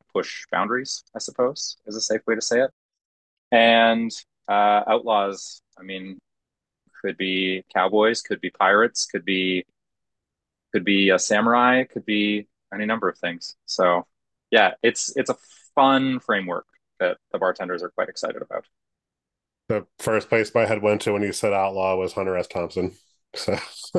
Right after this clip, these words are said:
Speaker 1: Sure.
Speaker 2: how does that?
Speaker 1: Yeah.
Speaker 2: I was like, "Hmm, interesting. All right." Well, I'm looking forward to seeing that. What does it mean to you and the bar team that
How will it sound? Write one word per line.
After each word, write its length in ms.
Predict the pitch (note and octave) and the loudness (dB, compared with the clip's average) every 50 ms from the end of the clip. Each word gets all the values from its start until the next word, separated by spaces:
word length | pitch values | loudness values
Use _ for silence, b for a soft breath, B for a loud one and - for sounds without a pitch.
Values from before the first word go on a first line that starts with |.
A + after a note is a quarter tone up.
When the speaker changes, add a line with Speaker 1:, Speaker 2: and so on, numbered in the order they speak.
| - | -4
Speaker 1:
Sure. 460 | - - - B2+ F#2+ F#2+ - - - - _ _ - | -4 -2 2 4 6 6 6 6 4 0 _ _ -10
Speaker 2:
how 60 | G#2 | -8
does 120 | G2+ G2 | -6 -2
that? 240 | F#2 F#2+ G2 G2+ - | -2 -2 -2 0 0
Speaker 1:
Yeah. 140 | F2 G2 B2 | 2 2 4
Speaker 2:
I 20 | |
was 60 | E2+ - | 2 0
like, 140 | G#2+ G#2+ A#2 | -2 -6 -4
"Hmm, 200 | D#3 G3 F3 G2 E2+ b b b b b _ - A#2+ | -2 0 0 0 -2 b b b b b _ -2 -2
interesting. 580 | G#2+ G#2 F#2 F#2 - - - - F#2 F2 F#2 - _ - | 0 0 -2 -2 -4 -4 -2 -2 -2 -2 -4 -8 _ -6
All 100 | - B2 | -2 -2
right." 300 | D#3 C3 A2 G#2 A2+ C3+ - - _ _ _ _ _ _ _ _ _ _ _ _ _ _ _ _ _ | 0 0 0 0 0 -2 -4 -10 _ _ _ _ _ _ _ _ _ _ _ _ _ _ _ _ _
Well, 100 | G#2 G2 | -2 0
I'm 60 | G#2+ | 0
looking 200 | A#2 A2+ C3 A#2+ | -2 -2 -4 -4
forward 240 | - A#2+ A#2+ A#2 A2 | -4 -2 -2 -2 -2
to 80 | G#2+ | -4
seeing 360 | - - - A#2 G#2+ G2+ F#2+ G2 | -8 -6 -4 -4 -2 -2 -2 -4
that. 340 | A2+ A#2+ A2 G2+ G#2+ A#2 - _ _ _ _ _ _ _ _ _ _ _ _ _ _ _ _ _ _ _ _ _ _ _ _ _ _ | -4 -4 -4 -6 -6 -10 -12 _ _ _ _ _ _ _ _ _ _ _ _ _ _ _ _ _ _ _ _ _ _ _ _ _ _
What 180 | - F#2+ G#2 A2+ | -2 -2 0 0
does 160 | C#3 D3 D3 | -2 -4 -4
it 80 | C#3 B2 | -4 -2
mean 200 | C3 C3 C3 B2 | -2 -2 -2 -2
to 140 | - - A#2 | -4 -2 -2
you 300 | G#2+ A2 A2+ A2+ A2+ A2 | 0 2 2 2 0 0
and 100 | G2+ G#2 | -2 -4
the 80 | G2+ | -6
bar 600 | F#2 F2+ F2+ G2 F#2 F2+ F#2 F#2+ G#2 G#2+ A2 A2+ | -8 -6 -4 -4 -2 -2 -2 -2 -2 -2 -4 -4
team 640 | A2+ - - C3 B2+ B2+ B2+ B2+ C3 C3 B2+ A#2+ G#2 | -8 -8 -6 -4 -2 -2 -2 -2 -2 -2 -2 -2 -2
that 360 | F#2+ F#2+ F#2+ F#2+ F#2 F#2+ F#2+ | -2 -2 -2 -2 -4 -6 -8